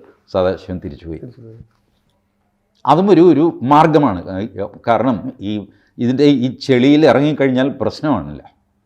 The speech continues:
Speaker 1: അതുകൊണ്ട് ചെളിയിൽ ഇറങ്ങാൻ, ആ, മടിക്കുന്ന മാന്മ. ഈ രണ്ടാൾക്കാരെ പിണറായി വിജയനും കൂട്ടരും കണ്ടിട്ടുള്ളൂ. ഇതല്ലാത്തൊരു ഗവർണറെ ആദ്യമായിട്ട് കണ്ടപ്പോൾ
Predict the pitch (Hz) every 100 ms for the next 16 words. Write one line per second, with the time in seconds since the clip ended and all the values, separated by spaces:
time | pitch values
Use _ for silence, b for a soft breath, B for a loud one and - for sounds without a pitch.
0 | _ _ _ - 156 175 160 156 156 160
1 | 156 113 135 143 104 104 95 107 110 117
2 | 110 101 87 92 - B - 165 190 170
3 | 175 151 147 131 135 139 98 95 104 107
4 | 107 107 95 98 92 95 87 95 92 92
5 | 82 82 - 80 - _ _ _ _ _
6 | _ _ _ - 143 139 139 147 180 165
7 | 156 123 107 107 107 113 101 113 123 127
8 | 110 87 110 95 87 85 92 117 -